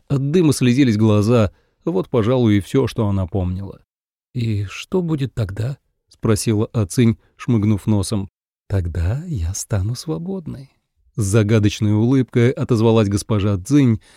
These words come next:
набивая бумажными деньгами рукава дочери, и сменила тему. «Чему вас сегодня учили в птичьей школе?» «А», сейчас же оживилась А Цинь, «мы разучивали поучение цыплятам,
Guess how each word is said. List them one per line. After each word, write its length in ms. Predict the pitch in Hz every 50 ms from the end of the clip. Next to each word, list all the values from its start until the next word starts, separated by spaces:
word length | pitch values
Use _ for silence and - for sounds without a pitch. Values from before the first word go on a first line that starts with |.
| - _ _ -
набивая 560 | 170 175 160 156 151 143 156 147 131 120 117
бумажными 560 | 113 120 120 120 113 110 98 107 104 101 104
деньгами 460 | 101 104 107 113 117 131 127 117 113
рукава 400 | 113 110 104 - 110 104 95 98
дочери, 480 | 92 107 123 110 - 123 110 104 98 - _ _ _ _ -
и 80 | 156
сменила 500 | 147 - 147 139 131 113 104 95 98 98
тему. 400 | 87 - 107 92 90 92 87 - _ _ _ _ _ _ _ _ _ _ _ _
«Чему 320 | - - 185 196 226 240
вас 220 | 214 196 185 170 -
сегодня 520 | - - - 190 170 151 131 110 117 107
учили 420 | 107 - - - 110 117 127 143
в 80 | 139 -
птичьей 400 | - - 127 101 - - 104 92
школе?» 480 | 87 - - - 95 92 98 135 156 151 _ _ _ _ _ _ _ _ _ _ _ _ _ -
«А», 400 | 190 208 202 143 107 87 85 - _ _ _ _
сейчас 420 | _ - 123 110 - 127 113 110 101
же 120 | 101 110
оживилась 520 | 107 101 104 107 101 101 101 95 95 - -
А 140 | - 120 98
Цинь, 340 | - - 113 104 104 95 - _ _ _ _ _ _ _ _
«мы 160 | - 123 160 208
разучивали 580 | 220 180 127 151 175 - 196 185 190 185 185
поучение 640 | 175 - - 175 170 160 139 - 127 117 123 147 160
цыплятам, 540 | - - 190 - 123 104 98 98 - 104